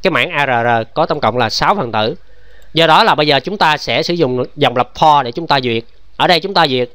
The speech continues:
đi y từ không, y nhỏ hơn bằng N trừ hai. Chỗ này y đi từ không là do cái mảng ta, cái khóa đầu tiên là không, đang chứa thông tin của một user đầu tiên. Còn ở đây sáu mà trừ cho hai là bốn.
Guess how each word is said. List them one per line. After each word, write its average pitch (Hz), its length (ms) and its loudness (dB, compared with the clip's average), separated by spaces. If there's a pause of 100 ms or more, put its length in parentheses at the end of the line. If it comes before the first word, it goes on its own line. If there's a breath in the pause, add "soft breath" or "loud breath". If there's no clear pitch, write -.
(360)
đi 156 240 0 (100)
y 170 160 2
từ 139 140 -2
không, 147 240 0 (300)
y 165 400 0 (220)
nhỏ 123 260 2
hơn 165 140 -2
bằng 120 260 0 (220)
N 139 60 -4 (160)
trừ 131 100 0
hai. 139 220 2 (920 soft breath)
Chỗ - 180 2
này 160 300 2
y 180 200 2
đi 175 160 2
từ 170 100 0
không 165 300 0
là 147 100 -6
do 156 180 2
cái 190 120 -2
mảng 156 280 -2
ta, 156 180 2
cái 180 160 -8
khóa 180 280 0
đầu 147 200 0
tiên 151 260 2 (640)
là 127 160 0
không, 143 240 0 (340)
đang 147 220 -2
chứa 196 340 2 (680 soft breath)
thông 151 200 0
tin 147 180 -4
của 165 60 -4
một 135 120 -2 (100)
user 143 240 0
đầu 123 140 2
tiên. 139 220 0 (1000)
Còn 123 120 2
ở 131 60 2
đây 156 220 2
sáu 185 560 0 (240)
mà 127 160 -2
trừ 127 160 -2
cho 151 160 0
hai 147 140 2
là 127 100 0
bốn. 165 320 2